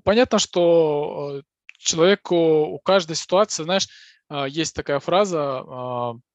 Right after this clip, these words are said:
м, на любой вопрос, а, можно ответить, э, так: «Всё зависит от обстоятельств». То есть, э, возможно, есть какие-то дополнительные обстоятельства, а, возможно, человек, э, вообще, э, как бы,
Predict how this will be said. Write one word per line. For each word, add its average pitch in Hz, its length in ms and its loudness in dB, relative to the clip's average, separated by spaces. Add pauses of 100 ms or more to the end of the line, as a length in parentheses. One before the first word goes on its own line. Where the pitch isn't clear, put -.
(520)
м, 160 460 -18
на 165 160 2
любой 185 420 6
вопрос, 165 600 2 (380)
а, 139 160 -6
можно 185 420 2
ответить, 185 580 0
э, 147 360 -4
так: 139 300 -2 (420)
«Всё 254 300 2
зависит 185 520 -4
от 202 200 -4
обстоятельств». 156 760 -8 (420)
То 175 100 0
есть, 170 300 -2
э, 151 500 -2 (120)
возможно, 202 420 2
есть 214 160 -2
какие-то - 260 -16
дополнительные 175 520 -4
обстоятельства, 151 800 -4 (360)
а, 147 260 -4
возможно, 208 600 4 (340)
человек, 190 540 2
э, 175 260 4
вообще, 208 600 0 (120)
э, 160 480 -6 (640)
как 156 160 -12
бы, 151 420 0